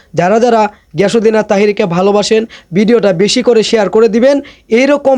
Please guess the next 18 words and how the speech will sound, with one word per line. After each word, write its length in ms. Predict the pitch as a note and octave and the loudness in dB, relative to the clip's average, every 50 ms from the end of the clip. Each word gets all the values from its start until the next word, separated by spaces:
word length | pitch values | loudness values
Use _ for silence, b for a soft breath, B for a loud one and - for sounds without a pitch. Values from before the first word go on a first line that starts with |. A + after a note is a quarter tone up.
| A3+ F3+ | 0 0
ভিডিও 220 | A#3+ C4+ A#3+ D4 C4+ - | 0 0 2 0 0 0
পেতে 180 | B3 A#3 - A3+ A3 G#3 | 0 -2 0 0 0 0
আমার 180 | G#3 A3+ A#3 G3+ - | 0 -2 -2 -2 -2
চ্যানেলটি 340 | - A#3 A3 A3+ G3 G#3+ G#3 F3 - - | -2 0 0 0 0 -2 -4 -4 -4 -2
সাবস্ক্রাইব 380 | A3 G#3+ G#3+ - - A3 F#3 - - | -2 -2 -2 -2 -4 -4 -4 -2 -2
করে 160 | - F#3 E3+ C#3 B2 b b b b b - | -2 -2 -2 -4 -6 b b b b b -6
পাশে 220 | - E3 F#3 - A3+ F3+ | -4 -4 -2 -2 -2 -2
থাকবেন। 320 | A3+ G#3 E3 D#3 E3 D#3+ C3+ A#2+ _ _ _ _ _ - A#3 | -2 -2 -2 -2 -2 -2 -2 -6 _ _ _ _ _ -2 -2
এই 80 | B3 B3 G#3 | 0 0 0
ভিডিওর 300 | B3+ B3+ A3+ B3+ B3 B3 B3 | 0 2 2 2 2 2 0
মাধ্যমে 340 | C4 A#3+ G#3 A#3 C4 A#3+ A#3+ - - - A3 A#3 | -2 -2 0 0 0 0 0 -2 -2 -2 -4 -4
একটা 220 | - _ - C#4 C4+ C4+ | -2 _ -4 -4 -2 -2
কথাই 240 | C4 G#3 B3 A3+ G3+ F3 F#3 | 0 0 2 0 2 2 0
বলবো, 260 | F3+ F3 E3+ G3+ A#3 C4 C4+ B B B B B B - G#3+ | 0 2 2 2 2 0 0 B B B B B B 0 0
এই 80 | A3+ A3+ F#3+ | 0 2 0
ভিডিওটা 340 | A3+ A3+ F3+ A#3 A#3 B3+ B3+ A3 | 0 2 2 2 2 2 2 0
দেখে 220 | B3 A#3+ A#3+ A#3 G#3+ F3 - b b b b - F#3+ | 0 0 0 0 -2 -2 -4 b b b b -6 -4
আপনারা 260 | - G#3 A3 A#3 B3 | -2 0 0 2 2